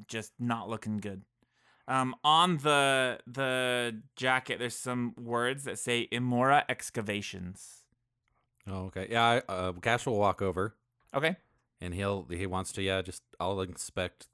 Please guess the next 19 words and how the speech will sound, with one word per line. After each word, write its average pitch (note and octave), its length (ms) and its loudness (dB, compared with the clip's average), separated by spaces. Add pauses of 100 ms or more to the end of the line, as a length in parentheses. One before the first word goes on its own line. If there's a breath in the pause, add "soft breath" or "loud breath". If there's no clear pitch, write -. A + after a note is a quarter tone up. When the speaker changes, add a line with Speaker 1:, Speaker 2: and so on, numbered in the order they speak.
(920)
Speaker 2:
the E2+ 100 -10
suit, G2+ 260 -6
I E2 60 -6
guess. C#2+ 260 -10
So G#2+ 220 0
it's, G#2 220 -4
so G#2 120 -2
it's G2 120 -2
obviously G2+ 440 2
a F#2 80 0
mining F#2+ 320 -2
outfit D#2+ 300 -8
he's D#2 120 -12
wearing. D#2+ 320 -12 (360)
Speaker 1:
Yeah. C#3 220 2 (120)
Roll D#3+ 500 8
a D3+ 280 8
knowledge, C3+ 920 2 (140)
um, A#2+ 640 0